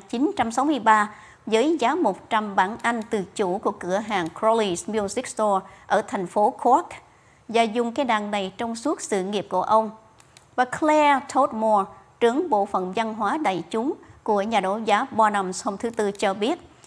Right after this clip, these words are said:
ngoài các buổi biểu diễn trực tiếp, đây là cây đàn guitar Gallagher sử dụng trên sân khấu và trong phòng thu âm. Cũng có một truyền thuyết cho rằng đây là cây đàn guitar Fender Stratocaster đầu tiên đến Ireland.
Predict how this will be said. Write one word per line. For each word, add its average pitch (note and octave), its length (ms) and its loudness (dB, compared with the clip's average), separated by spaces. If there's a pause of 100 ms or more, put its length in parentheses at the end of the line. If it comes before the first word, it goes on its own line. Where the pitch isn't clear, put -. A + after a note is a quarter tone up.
(140)
ngoài A#3 140 0
các D#4 220 0 (120)
buổi G#3+ 260 2
biểu G#3+ 220 0
diễn G3+ 300 -2
trực - 260 -6
tiếp, C#4 180 0 (360)
đây D4 120 2
là C#4 100 2
cây C4+ 220 -2
đàn A3 220 0
guitar B3 520 0
Gallagher A3+ 420 0
sử G3 160 -2
dụng G3+ 320 -2
trên G#3+ 160 -4
sân G#3 200 -2
khấu G#3 420 0
và G#3 100 -2
trong B3+ 200 -4
phòng G#3 280 -2
thu B3 160 -2
âm. A#3+ 280 2 (520)
Cũng A3+ 160 -2
có G4 100 -2
một E4 280 2
truyền A3+ 260 -2
thuyết E4 360 -2
cho D4 140 0
rằng G#3+ 240 -4
đây B3+ 120 -2
là A#3 80 -2
cây C4 200 -4
đàn G3+ 240 -4
guitar A#3 420 -4 (100)
Fender G#3 420 -2
Stratocaster G#3 1120 -2 (260)
đầu A3+ 300 0
tiên C4 360 0
đến A3 320 0 (100)
Ireland. G#3 440 0